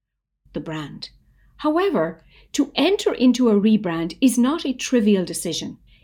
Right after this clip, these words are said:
A well-executed rebrand necessitates a comprehensive evaluation of a company, including purpose, positioning,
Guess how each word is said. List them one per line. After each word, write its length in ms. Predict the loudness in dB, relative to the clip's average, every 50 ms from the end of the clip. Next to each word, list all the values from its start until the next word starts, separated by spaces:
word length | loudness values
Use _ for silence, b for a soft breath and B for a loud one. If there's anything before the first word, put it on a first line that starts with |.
| _ _
A 120 | 4 6 6
well-executed 1400 | 6 4 4 4 4 4 4 2 2 0 -2 -4 -4 -4 -4 -6 -6 -6 -4 0 0 2 2 0 -2 -2 -2
rebrand 680 | 0 2 2 2 2 0 -4 -6 -4 -6 -6 -8 -10 B B B B B
necessitates 1000 | 2 2 2 2 0 -2 -2 -2 -2 -2 -6 -8 -8 -6 -4 -4 -4 -4 -4 -8 -8 -6
a 140 | -6 -6
comprehensive 1000 | -8 -10 -6 -2 0 0 0 0 -2 -6 -6 -2 0 0 0 0 -2 -4 -4 -2
evaluation 840 | -2 -2 -2 -2 -2 -2 -2 -2 0 0 0 0 0 0 -2 -2 -2
of 120 | -2 -4
a 60 | -8
company, 600 | -14 -12 -12 -12 -12 -10 -6 -4 -2 -2 -2 -2 -6 b b b b b b b b
including 880 | 4 4 4 4 2 0 2 4 4 4 2 0 0 0 0 0 -2 -4 _ _ _ _ _ _
purpose, 760 | -6 -2 0 0 0 0 -2 -2 -2 -4 -4 -8 -12 -14 -16 _ _ _ _ _
positioning, 960 | -2 -2 0 2 2 2 2 2 2 0 0 0 2 2 0 0 0 -2